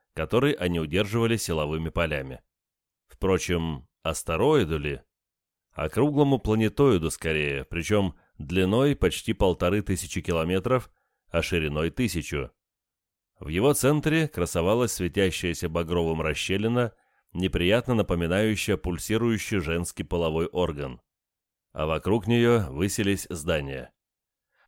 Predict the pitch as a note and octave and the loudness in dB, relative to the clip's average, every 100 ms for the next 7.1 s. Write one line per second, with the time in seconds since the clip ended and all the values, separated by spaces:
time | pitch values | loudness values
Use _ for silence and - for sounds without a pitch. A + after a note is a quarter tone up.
0 | _ - E2 G#2 G2+ A2 D#2 C#2+ D2 C2 | _ -8 0 2 4 2 2 -2 -6 -2
1 | F2+ A#2+ C3+ C#3 C3 - _ _ - E2 | 0 2 2 0 -2 -6 _ _ -2 0
2 | - D2+ E2+ G2 A2 C#3 - F2+ F2 A#2+ | 0 -2 0 0 2 -2 0 0 0 -2
3 | - E2+ D#2 F#2+ F#2 G2+ A2 A#2 F2+ D2+ | 0 -2 0 -2 -2 -2 -2 0 0 0
4 | - D2+ C#2+ D#2 C#2+ - _ _ _ _ | -4 -6 -6 -4 -6 -8 _ _ _ _
5 | - F#2+ - F#2 G2 F2+ - E2 F2 E2+ | -4 -2 -2 0 2 2 -2 -2 2 0
6 | E2 D2+ D#2+ - D#2+ C#2+ C#2 G2 - - | -2 -6 -4 -2 -2 -2 -2 -4 0 -2
7 | G#2+ | -2